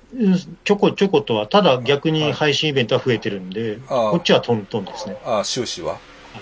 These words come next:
Speaker 2: ああ、まあ、そうですか。
Speaker 1: はい。
Speaker 2: うん。いや、もし、
Speaker 1: あ、で、
Speaker 2: うん。
Speaker 1: え、
Speaker 2: うん、あ、
Speaker 1: はい。
Speaker 2: あれね、えっと、まあ、融資、融資ですけど、小口融資、
Speaker 1: はい。
Speaker 2: 緊急小口融資っていうのがあって、
Speaker 1: はい。
Speaker 2: ええ、あの、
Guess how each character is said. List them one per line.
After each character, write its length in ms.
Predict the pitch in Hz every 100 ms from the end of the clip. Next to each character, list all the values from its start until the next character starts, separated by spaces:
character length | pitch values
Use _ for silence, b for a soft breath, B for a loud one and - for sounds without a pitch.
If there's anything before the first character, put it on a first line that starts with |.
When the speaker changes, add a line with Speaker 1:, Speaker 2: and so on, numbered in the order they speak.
| -
Speaker 2:
あ 260 | 113 107 95
あ、 20 |
ま 100 | 95
あ、 20 | 90
そ 120 | 113
う 40 |
で 80 | 73
す 100 | -
か。 160 | - 64
Speaker 1:
は 100 | 135
い。 40 | 113 -
Speaker 2:
う 40 | 104
ん。 20 | 95 87 82 80 - - - B B B B - 185
い 40 |
や、 100 | 170 - -
も 140 | 262
し、 120 | -
Speaker 1:
あ、 60 | 165
で、 160 | 160 160 143 131
Speaker 2:
う 40 |
ん。 100 | 147
Speaker 1:
え、 120 | 156 - - - - - - - - 196
Speaker 2:
う 40 |
ん、 160 | 156 147
あ、 40 |
Speaker 1:
は 140 | 220
い。 20 | 208
Speaker 2:
あ 60 |
れ 120 | 240 226
ね、 240 | 165 80 - - - - - - - - _ - - 135
え 80 |
っ 40 | 131
と、 360 | - 147 135 -
ま 120 | 156 127
あ、 120 | - -
融 260 | 156 302 277
資、 200 | - 98 -
融 240 | 214 294
資 160 | 220 226
で 100 | 92
す 140 | -
け 120 | - 85
ど、 300 | 131 80 67 _ _ _
小 160 | - 233
口 320 | 254 - 233
融 140 | 220
資、 100 | 147
Speaker 1:
は 60 | 214
い。 40 |
Speaker 2:
緊 220 | 202 226 214
急 160 | 233
小 180 | 220 220
口 200 | 202 208
融 100 | 180
資 120 | -
っ 40 | -
て 140 | -
い 20 |
う 40 | 80
の 80 |
が 100 | 71
あ 40 | 65
っ 20 |
て、 460 | - - 143 82 - - b b b b b b -
Speaker 1:
は 140 | 135 107
い。 60 | 95
Speaker 2:
え 240 | 110 76
え、 260 | - - 151
あ 60 |
の、 240 | 165 160